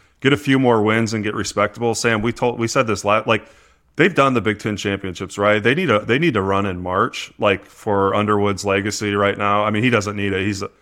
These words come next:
a hell of a coach, but they, everyone wants a March run. They don't, the Big Ten title, if it happens, great. If it doesn't,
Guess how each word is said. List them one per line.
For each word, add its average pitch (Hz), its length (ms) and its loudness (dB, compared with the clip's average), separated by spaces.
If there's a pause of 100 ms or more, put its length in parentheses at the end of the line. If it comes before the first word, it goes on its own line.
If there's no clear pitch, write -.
(240)
a - 80 -4
hell 123 120 2
of 98 80 -2
a 98 40 -2
coach, 110 340 0
but 101 340 0
they, 117 260 -2
everyone 151 280 4
wants 123 200 0
a 107 40 -2
March 95 360 -2
run. 90 340 -6
They 117 140 2
don't, 139 180 0 (380)
the 113 100 0
Big 151 200 2
Ten 147 220 0
title, 131 380 4
if 113 180 2
it 110 80 2
happens, 113 440 0
great. 107 280 2
If 101 140 -6
it 101 100 -4
doesn't, 104 480 0